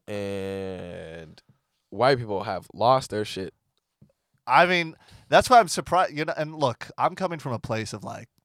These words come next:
Speaker 2: you know, kinda won an Emmy. Don't mean to brag. So I'm kinda, like, a part of the Academy in a way.
Speaker 1: Okay.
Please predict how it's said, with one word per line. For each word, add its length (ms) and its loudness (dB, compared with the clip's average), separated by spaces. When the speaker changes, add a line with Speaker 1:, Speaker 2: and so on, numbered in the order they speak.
Speaker 2:
you 80 -16
know, 180 -20
kinda 220 -4
won 200 0
an 80 -6
Emmy. 320 -6
Don't 180 -6
mean 140 -4
to 60 0
brag. 580 2
So 160 -8
I'm 100 -6
kinda, 240 -2
like, 200 -2
a 60 -8
part 280 0
of 60 -6
the 80 -6
Academy 500 -4
in 80 -6
a 60 -2
way. 320 0
Speaker 1:
Okay. 320 -4